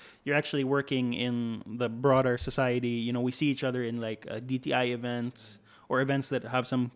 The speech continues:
collaboration with the D T I. You're actually not just in Ehrlich, you know, making the business run. You're actually trying to make the surrounding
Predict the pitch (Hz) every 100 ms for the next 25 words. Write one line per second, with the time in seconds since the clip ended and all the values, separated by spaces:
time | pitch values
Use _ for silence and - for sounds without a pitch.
0 | - 131 123 123 131 - 127 120 117 117
1 | 117 107 - - - - 175 180 185 156
2 | 151 139 - 147 131 - - - - -
3 | - 143 143 143 131 123 - - _ _
4 | 147 123 104 113 139 135 127 127 120 123
5 | 143 143 143 - 123 123 135 - 135 123
6 | 135 127 123 123 120 120 131 123 139 131
7 | 143 139 135 135 131 123 117 117